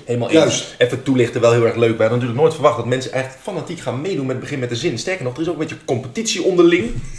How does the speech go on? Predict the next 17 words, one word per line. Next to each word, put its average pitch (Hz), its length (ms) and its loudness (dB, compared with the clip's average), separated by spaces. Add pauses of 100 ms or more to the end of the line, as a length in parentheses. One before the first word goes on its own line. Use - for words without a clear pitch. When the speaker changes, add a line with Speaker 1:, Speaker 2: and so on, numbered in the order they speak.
(400)
Speaker 1:
Hè? 165 120 0
Speaker 2:
Ja. - 140 4
Speaker 1:
En, 156 160 4
eh, 156 160 4
wij 156 100 6
krijgen 165 280 4
ook, - 180 0
eh, 131 180 4
aparte 135 460 2
appjes 151 300 -2
van 135 160 -4
nu 156 120 0
wil 123 100 0
ik 165 140 0
winnen 185 340 -2
en 151 100 -2
zo. 160 180 2